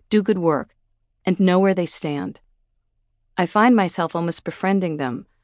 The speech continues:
wanting to introduce them to each other. Peoria, Illinois, have you met Cedar Rapids, Iowa? Seattle, Washington,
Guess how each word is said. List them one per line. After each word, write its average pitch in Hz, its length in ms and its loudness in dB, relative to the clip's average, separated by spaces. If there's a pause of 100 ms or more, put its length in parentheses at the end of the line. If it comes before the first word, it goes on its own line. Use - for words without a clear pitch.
(140)
wanting 196 380 0
to 185 120 -4
introduce 185 440 0
them 151 160 -6
to 160 100 -8
each 143 220 -6
other. 135 300 -8 (640)
Peoria, 202 500 4
Illinois, 214 500 4
have 165 180 -6
you 165 120 -4
met 165 260 -4
Cedar 165 220 -4
Rapids, 147 420 -4
Iowa? 190 460 -2 (480)
Seattle, 196 420 2
Washington, 196 640 -2